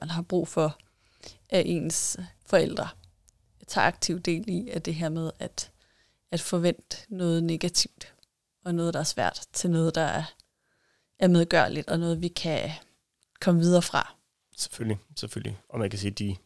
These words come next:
Speaker 2: de otte skråstreg ni timer afhængig af transport, det er jo sådan den, den hardcore arbejdstid. Så er der jo alt det praktiske med indkøb og, øh, gå tur med hunden og alle de her ting, jo, som typisk kommer ud over, fordi du, du var jo alene, kan man sige, så der var ligesom ikke nogen, der kunne,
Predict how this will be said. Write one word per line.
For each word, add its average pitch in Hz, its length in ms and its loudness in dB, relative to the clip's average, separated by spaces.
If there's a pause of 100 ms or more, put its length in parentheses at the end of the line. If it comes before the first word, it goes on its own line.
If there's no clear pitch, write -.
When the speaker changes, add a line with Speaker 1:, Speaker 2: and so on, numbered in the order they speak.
(100)
Speaker 2:
de - 140 -6
otte 110 240 0
skråstreg - 360 -4
ni 104 140 0
timer 107 320 -2
afhængig 101 340 0
af 98 60 -4
transport, 101 540 -2
det 107 60 -2
er 104 40 0
jo 101 60 0
sådan 104 180 -2
den, 95 280 0 (100)
den 101 140 0
hardcore 95 520 2
arbejdstid. 98 500 2
Så - 160 2
er 104 40 10
der 98 80 6
jo 98 120 4
alt 95 120 2
det 104 120 0
praktiske - 520 -2
med 95 240 -6 (520)
indkøb 110 580 2
og, 90 320 2
øh, 90 260 0
gå - 100 -4
tur 101 240 0
med 67 100 -2
hunden 92 360 0
og 90 240 0
alle 101 120 4
de 98 100 -6
her 101 120 0
ting, - 280 0
jo, - 80 -6
som 98 240 -2
typisk 107 340 -4
kommer 101 260 0
ud 104 140 0
over, 78 260 2
fordi - 240 -6
du, 101 260 -8 (100)
du 104 80 -4
var 98 120 4
jo 101 140 2
alene, 104 320 2
kan 101 140 -4
man 101 100 0
sige, 98 220 -2
så - 100 0
der 95 80 -2
var 98 120 4
ligesom 107 260 2
ikke 110 120 -2
nogen, 110 220 2
der 110 80 4
kunne, 101 240 -2